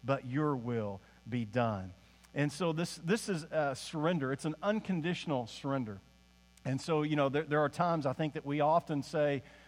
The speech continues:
you know, "I, God, I will do this if you will do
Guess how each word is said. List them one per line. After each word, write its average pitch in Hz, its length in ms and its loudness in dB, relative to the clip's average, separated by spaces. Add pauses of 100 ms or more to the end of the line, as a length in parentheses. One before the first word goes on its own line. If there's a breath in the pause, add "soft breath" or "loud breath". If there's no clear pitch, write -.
(160 loud breath)
you 143 100 2
know, 139 300 8
"I, 139 120 -2 (120)
God, 156 320 6
I 143 200 4
will 151 240 0
do 143 280 -2
this 117 460 -6 (360 soft breath)
if 139 380 0
you 139 280 -2
will 123 300 -2
do 117 440 -4